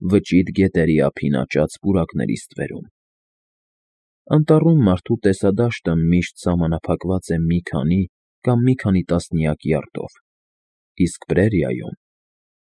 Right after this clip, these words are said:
ես հաճախ բարձրանում էի մի հարթ բլուրի վրա, ժամերով նստում էի այնտեղ ու դիտում էի այդ անծայր տարածությունը, որն իմ առջև փռված էր հեռու-հեռու,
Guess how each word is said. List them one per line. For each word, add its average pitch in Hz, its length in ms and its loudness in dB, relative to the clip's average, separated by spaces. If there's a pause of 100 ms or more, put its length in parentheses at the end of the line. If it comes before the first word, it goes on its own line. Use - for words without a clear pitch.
(520)
ես 147 220 2
հաճախ 156 380 2
բարձրանում 104 580 0
էի 90 160 2
մի 87 180 4
հարթ 92 360 -4
բլուրի 76 360 -2
վրա, 62 280 -6 (560)
ժամերով 87 480 4
նստում 85 440 0
էի 73 160 2
այնտեղ 69 500 -2 (520)
ու 131 80 4
դիտում 123 460 2
էի 104 160 4 (120)
այդ 110 340 0
անծայր 95 680 0
տարածությունը, - 880 -4 (680)
որն 104 240 4
իմ 87 100 6
առջև 104 400 0
փռված 87 480 -2
էր 85 160 -2
հեռու-հեռու, 87 920 -4